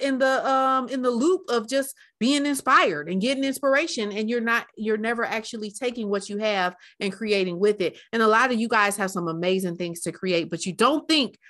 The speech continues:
that you have an amazing thing to create because you're constantly comparing yourself to someone who's already started creating on a daily basis years ago. And it's time for you to just take what you know now, what you've learned now, what you can teach today,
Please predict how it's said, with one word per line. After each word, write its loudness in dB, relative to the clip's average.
that 2
you 2
have 2
an -2
amazing 0
thing -4
to -10
create -2
because -4
you're -2
constantly -4
comparing 0
yourself 0
to 2
someone 2
who's -2
already 4
started 4
creating 4
on 0
a 2
daily 2
basis 0
years 0
ago. -10
And 2
it's 2
time 2
for -4
you 2
to -2
just -4
take -2
what 0
you 0
know 0
now, -2
what 0
you've 2
learned 2
now, -2
what 0
you 0
can -2
teach -6
today, -2